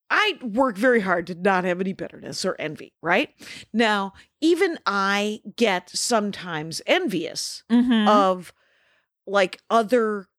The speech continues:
Speaker 1: comics who have the things that I want.
Speaker 2: H-
Speaker 1: And
Speaker 2: how were you when, uh, the Netflix festival was announced all over Twitter today and you and I weren't on any schedule and I hadn't even heard of it?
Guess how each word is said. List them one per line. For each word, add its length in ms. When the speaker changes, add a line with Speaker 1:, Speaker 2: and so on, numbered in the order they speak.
Speaker 1:
comics 520
who 160
have 400
the 100
things 640
that 160
I 420
want. 600
Speaker 2:
H- 400
Speaker 1:
And 240
Speaker 2:
how 220
were 140
you 280
when, 420
uh, 540
the 100
Netflix 600
festival 680
was 180
announced 420
all 160
over 160
Twitter 320
today 400
and 160
you 140
and 100
I 140
weren't 280
on 200
any 220
schedule 440
and 80
I 140
hadn't 140
even 180
heard 200
of 120
it? 200